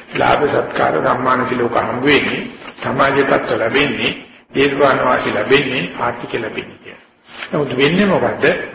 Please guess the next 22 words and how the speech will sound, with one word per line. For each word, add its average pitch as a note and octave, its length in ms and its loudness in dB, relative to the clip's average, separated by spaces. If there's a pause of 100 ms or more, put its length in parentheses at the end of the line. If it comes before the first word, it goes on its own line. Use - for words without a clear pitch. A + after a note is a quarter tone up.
(180)
ඉටිපන්දම C#3 600 -2
දෙපැත්තෙන් C3 460 -2
පත්තු B2+ 260 -2
කරන A#2+ 220 -4
එක A#2+ 80 -6
තමයි A2+ 160 -10
වෙන්නේ. B2 300 -8 (1900)
බොනින්ද C3+ 360 -2
කැන්ඩින්ද C3 500 0
බෝධින්ස් B2+ 640 2
කියලා C3+ 220 0
කියන්නේ C3 360 -2
අපරාධ C3+ 600 2
ඉටි C3 180 -2
ටික C#3 160 -6
වැක්කිරලා B2 460 0
නාස්ති B2 380 2
වෙන A#2+ 120 0
මිසක් B2 360 0 (480)
පත් - 300 -6
වෙනවා A#2+ 260 -4
නෙවෙයි. - 240 -12